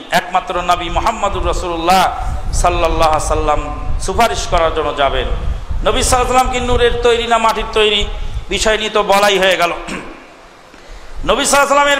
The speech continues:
পেশাব পায়খানা পবিত্র না অপবিত্র?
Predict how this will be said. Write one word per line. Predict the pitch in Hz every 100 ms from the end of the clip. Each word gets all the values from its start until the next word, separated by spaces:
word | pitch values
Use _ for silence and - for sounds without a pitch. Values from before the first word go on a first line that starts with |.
| 277
পেশাব | 269 277 277
পায়খানা | 285 269 277 285 277
পবিত্র | 277 277 277 - 285 277
না | 277 277 277
অপবিত্র? | 269 277 269 - 277 269